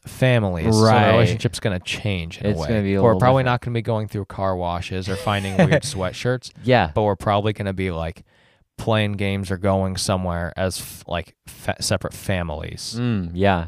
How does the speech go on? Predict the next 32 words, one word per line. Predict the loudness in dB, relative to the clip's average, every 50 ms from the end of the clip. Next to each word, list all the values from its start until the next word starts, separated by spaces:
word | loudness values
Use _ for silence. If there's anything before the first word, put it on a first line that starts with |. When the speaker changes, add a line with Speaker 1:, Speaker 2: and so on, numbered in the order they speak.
| -2
Speaker 2:
that's | 0 0 0 0 0
not | -2 0 0
even | 0 0 -2 -2 -4
something | -2 -4 -4 -4 -4 -6 -4
I | -4 -2
would | -2 -2 -2
have | -4 -6 -10 -20 -20 _ _ _ _ _ -20 -20
thought | -14 -6 -4 -2 -2 -2
about. | -2 -4 -4 -4 -4 -6 -6 -8 _
So, | -12 -2 2 4 4 4 4 2 0 _ _ _ _ _ _ _ _ _ _ _ _ _ _ _ _ _ _ _ _ _ _ _ _ _ _ -2
Speaker 1:
But | 2 4
Speaker 2:
yeah, | 4 6
Speaker 1:
that's | 6 6
Speaker 2:
that, | 6
Speaker 1:
something | 6 6 6 6 4 4
Speaker 2:
for | 4
Speaker 1:
I'm | 4
Speaker 2:
the | 6 6
Speaker 1:
starting | 6 8 6 6 6
Speaker 2:
reason. | 6 4 2
Speaker 1:
to | 0
consider. | 0 -2 -2 -2 2 4 4 4 4 4
Speaker 2:
Yeah. | 2 2 0 0 -2 -6 -8 -8 -4
Speaker 1:
I'm | -2 -2 -2 -2
getting | 0 2 2 2 2 0 -2 -6 -10 _ _ _ _ _ _ -2
old | 0 2 2 2 2
enough | 2 2 0 0 -2 -2
where | -2 -2
that's | 0 -2 -2 -4
starting | -2 -2 0 0 0 -2
to | -6 -6
become | -6 -8 -8 -6 -6 -6 -6 -8 -12